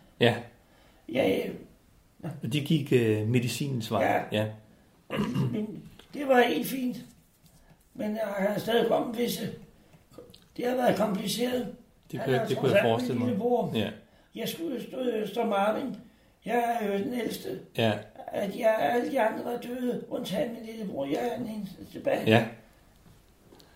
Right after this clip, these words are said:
Speaker 2: Sådan.
Speaker 1: Jeg har ladet mig fortælle, at de er jo blevet hædret et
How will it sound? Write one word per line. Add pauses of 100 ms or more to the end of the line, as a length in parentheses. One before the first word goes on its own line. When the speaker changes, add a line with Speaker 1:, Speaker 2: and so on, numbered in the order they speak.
(260)
Speaker 2:
Sådan. (580)
Speaker 1:
Jeg
har
ladet
mig
fortælle,
at
de
er
jo (120)
blevet
hædret (720)
et